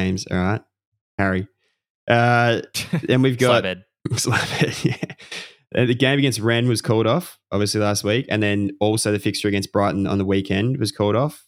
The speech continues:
Speaker 1: Uh, they reckon the one against the Foxes midweek should go ahead. That's good. Um, and apparently going back to training methods that were used at the height of the crisis, where there's obviously very small groups.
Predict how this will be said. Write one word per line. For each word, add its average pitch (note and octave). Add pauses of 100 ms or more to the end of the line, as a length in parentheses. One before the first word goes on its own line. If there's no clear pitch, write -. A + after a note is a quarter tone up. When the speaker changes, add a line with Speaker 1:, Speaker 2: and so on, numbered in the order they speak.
(140)
Speaker 1:
Uh, G2+
they G2+
reckon A2
the G2+
one G2+
against G2
the F#2
Foxes G2
midweek G2
should G2+
go F#2+
ahead. G#2+ (480)
That's G2+
good. A#2 (580)
Um, A#2+
and A#2+
apparently C3
going A#2
back A2+
to A2+
training G#2+
methods G#2
that G2
were G#2
used G2+
at F#2+
the G#2+
height G2+
of G2+
the G#2
crisis, G2
where G2+
there's F#2+
obviously G2
very G2+
small G2+
groups. G2+